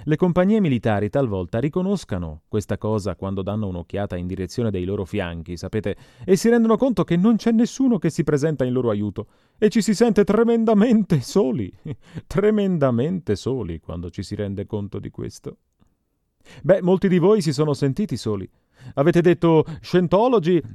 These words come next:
avete parlato di Scientology alle persone, voi siete, tra virgolette, "là fuori" a parlare con le persone e cose del genere, e poi quando non parlate loro così tanto vi sentite in un certo senso soli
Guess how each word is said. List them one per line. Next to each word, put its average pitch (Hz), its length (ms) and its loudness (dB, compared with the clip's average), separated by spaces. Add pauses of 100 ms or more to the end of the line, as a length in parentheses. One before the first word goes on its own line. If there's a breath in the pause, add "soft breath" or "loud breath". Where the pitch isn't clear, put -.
avete 147 220 2
parlato 156 380 0
di 135 120 2
Scientology 127 580 0
alle 104 140 0
persone, 151 800 0
voi 180 180 4
siete, 147 360 4
tra 127 180 -2
virgolette, 123 720 0
"là 90 200 -4
fuori" 110 520 -2
a 82 80 -6
parlare 92 460 -8
con 85 160 -10
le 87 100 -10
persone 107 680 -6
e 78 60 -14
cose 95 260 -8
del 101 160 -6
genere, 135 400 0 (180 loud breath)
e 165 100 -2
poi 220 240 2
quando 160 260 0
non 131 120 0
parlate 135 340 -2
loro 123 180 0
così 110 320 -4
tanto 139 380 -2
vi 101 120 -4
sentite 104 420 -6
in 92 100 -6
un 90 120 -8
certo 104 280 -8
senso 107 460 -10
soli 175 420 -2